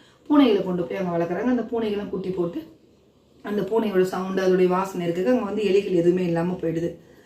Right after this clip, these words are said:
ஆனா வந்து புதிதாக வந்த அந்த துறவிகள் வந்து உட்கார்ந்து வந்து தியானம் பண்ணும்போது இந்த பூனை கத்தக்கூடிய மியாவ் மியாவ் சத்தம் வந்து ரொம்ப, அ, தொல்லையா இருக்கு அவங்களுக்கு.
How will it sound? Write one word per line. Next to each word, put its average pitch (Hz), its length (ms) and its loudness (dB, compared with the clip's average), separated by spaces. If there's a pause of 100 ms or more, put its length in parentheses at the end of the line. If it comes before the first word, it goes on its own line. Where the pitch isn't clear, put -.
(300)
ஆனா 277 280 6
வந்து 247 220 2
புதிதாக 277 560 4
வந்த 220 320 2
அந்த 202 320 0
துறவிகள் 220 420 2
வந்து 196 560 2 (300)
உட்கார்ந்து 220 420 6
வந்து 220 200 6
தியானம் 220 460 8
பண்ணும்போது 190 580 2
இந்த 220 200 2
பூனை 262 340 4
கத்தக்கூடிய 202 640 0
மியாவ் 208 640 2
மியாவ் 202 340 2
சத்தம் 185 320 -6
வந்து 240 160 2
ரொம்ப, 262 400 6 (920)
அ, 208 140 0
தொல்லையா 240 460 8
இருக்கு 214 180 4
அவங்களுக்கு. 180 480 -2